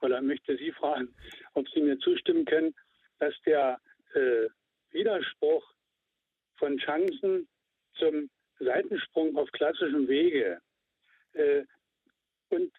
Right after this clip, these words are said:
der Verhinderung de-, desselben durch die Pandemie nicht aufzulösen ist.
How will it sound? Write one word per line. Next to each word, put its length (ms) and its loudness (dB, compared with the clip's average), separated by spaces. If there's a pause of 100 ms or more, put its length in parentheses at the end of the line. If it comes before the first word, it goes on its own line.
(420)
der 160 -2
Verhinderung 640 0
de-, 240 0 (160)
desselben 540 0
durch 220 2
die 100 -2
Pandemie 580 0 (320)
nicht 360 -4 (200)
aufzulösen 800 -2
ist. 240 -14